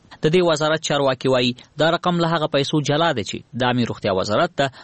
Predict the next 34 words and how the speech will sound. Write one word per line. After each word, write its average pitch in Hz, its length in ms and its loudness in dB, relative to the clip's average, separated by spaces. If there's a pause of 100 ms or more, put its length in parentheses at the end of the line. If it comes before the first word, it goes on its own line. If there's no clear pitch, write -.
(140)
د 170 140 0
کرونا 196 320 4
ویروس 139 300 0
سره 143 120 2
د 139 160 2
مبارزې 101 480 0
لپاره 104 320 0
ورکړل 143 380 0
شوي 92 260 -2
دي. - 80 -20 (320)
د 180 100 4 (120)
مالیې 208 320 0
وزارت 175 340 0
ویان 165 280 0
شمروز 131 340 0
خان 151 220 2
مسجدي 127 440 0
د 139 120 0
سه 180 120 -2
شنبې 120 320 0
په 113 80 2
ورځ 131 320 0
ازادي 123 320 2
راډیو 127 300 0
ته 139 100 4
وویل، 170 260 2 (300)
دا 170 160 2
پیسې 196 240 0
د 202 80 2
هغو 185 220 0
شپږ 202 280 -2 (120)
اعشاریه 143 500 0
شپږ 156 400 -2
میلیارد 160 500 0